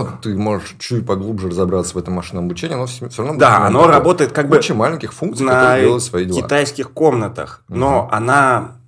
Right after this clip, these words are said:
Speaker 1: непредсказуемая. В этом
Speaker 2: Но
Speaker 1: разница.
Speaker 2: она для тебя как наблюдателя просто непредсказуемая, но это не значит, что в ней нет
Speaker 1: Она
Speaker 2: механизма, который работает
Speaker 1: Да,
Speaker 2: так же.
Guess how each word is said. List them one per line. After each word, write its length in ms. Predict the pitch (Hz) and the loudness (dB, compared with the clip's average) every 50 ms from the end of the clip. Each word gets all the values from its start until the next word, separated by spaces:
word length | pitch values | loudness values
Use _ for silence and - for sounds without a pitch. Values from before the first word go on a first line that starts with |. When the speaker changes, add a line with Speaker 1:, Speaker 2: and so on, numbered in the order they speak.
| _ _ _ | _ _ _
Speaker 1:
непредсказуемая. 1000 | - 127 123 120 113 107 117 - - 127 127 160 156 135 110 98 82 85 - - _ _ _ _ _ _ _ _ _ _ _ _ _ _ _ _ _ _ _ _ | -6 -6 -4 -4 -6 -8 -8 -6 -6 -2 0 0 0 0 0 -4 -8 -12 -16 -20 _ _ _ _ _ _ _ _ _ _ _ _ _ _ _ _ _ _ _ _
В 140 | 117 113 139 | -2 0 0
этом 200 | 143 - 113 113 | 2 2 0 -2
Speaker 2:
Но 60 | 107 | 0
Speaker 1:
разница. 240 | 123 131 120 104 110 | 2 2 4 4 4
Speaker 2:
она 120 | 117 117 | 2 2
для 160 | - 117 113 | 0 -2 -4
тебя 200 | 117 113 139 143 127 | 0 2 2 2 2
как 120 | - - | 0 -4
наблюдателя 400 | 131 117 110 117 139 135 - 104 92 | -4 -4 0 2 0 0 0 -2 -2
просто 260 | 107 104 95 - - | -4 -4 -4 -6 -10
непредсказуемая, 600 | 90 101 95 - - 104 98 95 110 101 92 90 85 | -10 -10 -10 -6 -6 -6 -4 -2 -2 -2 -2 -2 -4
но 40 | 87 | -6
это 80 | 87 87 | -6 -6
не 60 | 98 92 | -6 -4
значит, 220 | 101 117 120 - - | -4 -4 -6 -6 -12
что 140 | - - 90 | -14 -10 -6
в 60 | 95 | -4
ней 120 | 98 95 | -2 -2
нет 220 | 92 90 92 95 - | 0 -2 -2 -2 -4
Speaker 1:
Она 180 | 95 95 - | -6 -4 -2
Speaker 2:
механизма, 380 | 95 92 95 127 123 120 98 87 | 0 0 0 0 0 0 -2 -2
который 240 | 92 80 85 82 80 | -2 -4 -4 -4 -4
работает 280 | 80 82 82 - 78 | -6 -6 -8 -6 -6
Speaker 1:
Да, 80 | - - | -4 -4
Speaker 2:
так 120 | - 98 92 | -4 -4 -4
же. 120 | 85 | -8